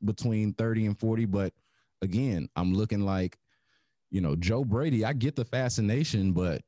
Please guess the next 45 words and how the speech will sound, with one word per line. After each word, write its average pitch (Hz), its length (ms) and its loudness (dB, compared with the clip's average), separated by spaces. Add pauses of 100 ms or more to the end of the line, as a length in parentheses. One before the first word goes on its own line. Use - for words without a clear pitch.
(300)
how 87 160 -2
does 120 160 0
Joe 127 180 0
Brady 131 300 0
get 123 140 0
an 123 60 0
interview 127 320 0
before 123 320 0
Eric 120 220 0
Bieniemy? 101 580 -2 (240)
You 101 100 0
know, 95 220 0
it, 101 160 -2
it, 104 180 -2
it 95 180 -2
doesn't, 117 380 -2 (100)
it 104 100 -2
doesn't, 117 260 0
like, 120 280 -2
I 156 120 -2
think 165 260 -4
both 151 240 0
should 117 160 -2
have 95 80 -2
gotten 98 240 0
interviews, 82 600 -6 (120)
but - 160 -4
I 113 80 -2
don't 117 220 -2
get 120 260 0 (140)
how 104 400 0 (140)
one 110 440 2
gets 101 280 -2
one 101 300 0
and 78 120 0
not 95 240 0
the 85 160 0
other 101 160 0
one. 98 300 -2 (520)
It's 85 140 -4
really 98 360 2
odd. 98 340 0
It's 78 140 -4
really 95 200 0
weird. 95 480 2